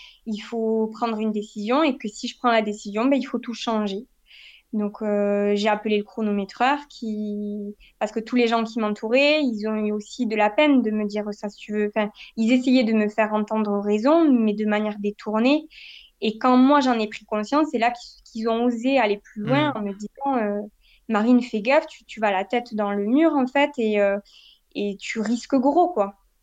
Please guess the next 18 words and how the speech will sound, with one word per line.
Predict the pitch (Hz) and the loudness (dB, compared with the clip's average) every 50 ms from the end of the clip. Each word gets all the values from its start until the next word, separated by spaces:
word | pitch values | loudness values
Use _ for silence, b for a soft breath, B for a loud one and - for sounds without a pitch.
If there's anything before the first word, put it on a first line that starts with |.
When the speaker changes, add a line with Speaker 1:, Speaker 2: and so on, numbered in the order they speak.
| _ _ _ _ - | _ _ _ _ -8
Speaker 1:
Euh, | 214 202 208 202 | -6 -6 -6 -6
parce | 202 202 202 196 - | -6 -6 -6 -6 -4
que | - 220 | -4 0
là, | 208 220 240 247 | 2 2 2 2
ben, | 214 202 196 | 0 -2 -4
c'est, | 196 - - - - _ | -6 -10 -16 -20 -12 _
c'est | - 214 | -10 -6
pas, | 220 220 220 226 226 220 208 202 202 202 202 196 | -2 0 0 2 2 2 2 2 0 -2 -2 -4
euh, | |
deux | 196 190 214 | -4 -4 -4
mille | 214 214 220 226 285 | -4 -2 0 0 2
euros, | 302 294 302 285 | 2 2 2 0
c'est, | 262 262 - 220 | 0 -4 -8 -14
c'est | 208 - - | -12 -12 -10
des | 202 202 208 | -6 -4 -2
milliers | 202 208 214 214 208 220 220 | -2 0 0 0 0 0 0
d'euros | 214 214 208 214 208 262 285 285 | 0 -2 -4 0 2 2 2 2
que, | 285 - 226 214 208 202 196 196 220 214 208 208 | 2 -2 -2 -2 0 0 0 -2 -2 -4 -6 -6